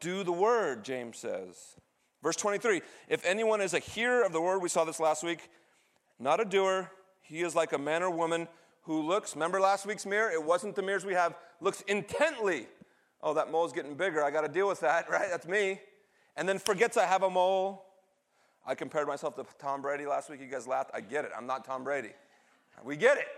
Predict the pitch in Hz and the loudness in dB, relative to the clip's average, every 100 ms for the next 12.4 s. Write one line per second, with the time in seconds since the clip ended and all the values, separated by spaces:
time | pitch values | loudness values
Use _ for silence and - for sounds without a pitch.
0 | - 123 147 160 220 170 143 160 170 190 | -8 -2 2 4 2 0 2 2 4 4
1 | 165 127 101 - - - - - - - | 4 4 2 -6 -20 -20 -20 -20 -20 -20
2 | - - _ _ _ _ 151 180 - 190 | -20 -20 _ _ _ _ 2 2 2 0
3 | 196 - 175 160 156 - - 165 - - | 0 0 2 4 4 0 2 2 2 -4
4 | 254 226 190 175 - _ _ - 185 196 | -2 -2 -2 -6 -12 _ _ -2 0 2
5 | 180 190 185 - 165 156 - - - - | 2 2 0 4 4 4 0 -14 -20 -10
6 | 131 135 127 147 180 175 175 160 156 147 | -6 -4 2 2 2 -2 0 2 2 0
7 | 143 - _ 131 120 104 135 151 - - | -4 -14 _ -6 -6 -4 -6 -6 -10 -8
8 | 151 113 123 120 - 117 - 120 123 120 | -8 -4 -6 -6 -8 -12 -12 -14 -14 -6
9 | 139 127 98 - _ 127 151 175 165 226 | -2 -2 -4 -18 _ -2 -2 0 4 6
10 | 220 147 101 - - _ _ _ _ 139 | 6 0 -4 -10 -20 _ _ _ _ -4
11 | 185 165 180 208 220 - 202 208 220 214 | -4 -2 0 0 -2 0 2 2 0 -6
12 | - - 185 | -14 0 0